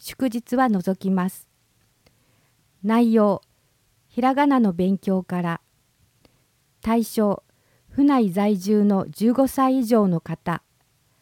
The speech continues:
外国籍の方も含みます。問い合わせ、指導課。電話、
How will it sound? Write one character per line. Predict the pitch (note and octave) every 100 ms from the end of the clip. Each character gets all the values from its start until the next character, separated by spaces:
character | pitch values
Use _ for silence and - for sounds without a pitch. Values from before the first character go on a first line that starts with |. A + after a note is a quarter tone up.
| _ _ _ _
外 | F3 A#3+ C4
国 | - C4+ C4
籍 | C4+ G#3+
の | G3+
方 | F3+ G3+ F#3
も | E3+
含 | D3+ - G#3
み | G3+
ま | G3+ F#3
す。 | G3 - _ _ _ _ _ _ _ _ _ _ _
問 | A#3+ B3
い | A#3+
合 | A#3
わ | A#3
せ、 | - A3 G#3 _ _ _ _ _
指 | - - A3+
導 | B3 A3+ -
課。 | E3+ - _ _ _ _ _ _ _ _ -
電 | E3 A3+ A#3
話、 | A#3 G#3+